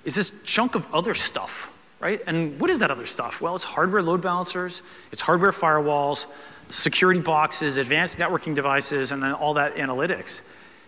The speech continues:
And so the traditional approach has been, because we have to have these hardware devices to do this advanced processing, we have to hairpin traffic out of the server farm into these devices and back. It's cumbersome, it's inefficient, and it's rigid.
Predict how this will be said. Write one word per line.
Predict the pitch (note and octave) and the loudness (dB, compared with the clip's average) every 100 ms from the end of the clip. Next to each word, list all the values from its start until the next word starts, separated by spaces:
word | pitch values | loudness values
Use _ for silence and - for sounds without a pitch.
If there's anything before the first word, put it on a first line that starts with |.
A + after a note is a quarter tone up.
| - | -8
And | - | 0
so | F#3+ | 4
the | F#3+ | 4
traditional | - A#3 C4+ C4+ | 4 4 4 2
approach | F3+ G3 G#3+ G#3 | 2 2 2 2
has | D#3 | -2
been, | D3 D3 C#3+ C#3+ - - | 2 2 2 -2 -8 -12
because | C#3+ - A3 B3 G#3 | -4 0 2 2 2
we | G3+ | 2
have | F#3 F3+ | 2 0
to | |
have | C#3+ D3 D3 | 0 2 2
these | C#3 | -2
hardware | - D#3 D#3+ | 0 0 2
devices | D3 B2+ B2+ - B2 | 0 0 -2 -4 -6
to | B2+ | -6
do | C3+ | -4
this | C3 | -4
advanced | B2 B2 A2+ | -6 -8 -6
processing, | - A#3+ - C#3+ C3 C3 - - | 0 0 0 0 -2 -4 -10 -6
we | - | -2
have | |
to | F3+ | 0
hairpin | - A3 A3 - G3 E3+ | 2 4 4 4 0 0
traffic | - E3 F3 D3+ C3 - - - - | 2 2 2 0 -2 -6 -14 -6 2
out | F3+ | 2
of | |
the | A3 | 2
server | - F3+ E3 | 2 2 2
farm | D3 D#3 C#3+ C#3+ C#3+ | 0 2 2 0 -2
into | F#3+ G3 | -2 0
these | F#3+ D#3 | 0 0
devices | D3+ C3+ C#3 C#3 A#2 | 0 0 0 -2 -4
and | B2+ | -2
back. | C3+ B2+ G2+ - - - - - - - | 0 0 -4 -12 -20 -20 -20 -20 -20 -14
It's | B2+ | -8
cumbersome, | - F#3+ G#3 - G#3 G3+ F#3 | -2 2 2 0 0 0 -2
it's | C3+ - | -6 -2
inefficient, | F#3 G3 - F#3 F3+ D3+ - | 0 0 0 -2 -2 -6 -4
and | C#3+ | -4
it's | C3 | -2
rigid. | C#3+ C3+ G#2 | -2 -2 -4